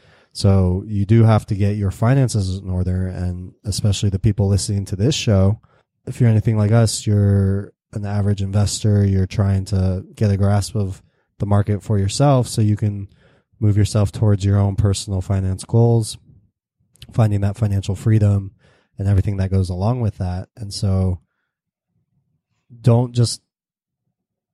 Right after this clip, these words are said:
frankly piss your money away in a Rolls Royce only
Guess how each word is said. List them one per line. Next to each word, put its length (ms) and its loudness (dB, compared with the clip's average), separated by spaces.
frankly 400 0
piss 280 0
your 80 0
money 400 0
away 640 0
in 160 -6
a 80 -2
Rolls 360 2
Royce 760 0
only 640 -4